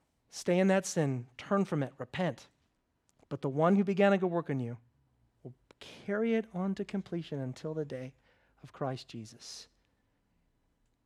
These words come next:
You know, in a courtroom, you know, when they make you, you know, in the movies, they used to make, you know,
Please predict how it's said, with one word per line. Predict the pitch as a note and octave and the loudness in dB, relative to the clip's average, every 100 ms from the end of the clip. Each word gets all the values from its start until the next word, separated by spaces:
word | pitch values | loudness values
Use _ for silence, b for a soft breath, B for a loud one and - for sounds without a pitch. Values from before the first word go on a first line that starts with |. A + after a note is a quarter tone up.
| _ _ _ - | _ _ _ 2
You | F3+ | 6
know, | F#3 | 8
in | F3 E3 | 8 4
a | |
courtroom, | D3+ F3 F#3+ F3+ F#3+ G3+ _ _ _ _ _ _ _ _ _ _ | 0 -2 0 0 0 -4 _ _ _ _ _ _ _ _ _ _
you | D3 | -4
know, | C#3 | -2
when | C#3 | 0
they | C3+ B2 _ _ _ - | -2 -6 _ _ _ -6
make | D3 - | -6 -4
you, | B2+ A#2+ _ _ - | -10 -10 _ _ -6
you | |
know, | C3+ | -4
in | |
the | A#2+ | -4
movies, | A#2 C#3 C3+ D3+ - - _ b b b b b b _ _ _ _ _ _ _ _ | -2 -2 -2 -4 -6 -14 _ b b b b b b _ _ _ _ _ _ _ _
they | B2+ | -8
used | C3+ C3 | -6 -4
to | |
make, | C3 C3 | -6 -6
you | C#3+ | -10
know, | A#2+ | -10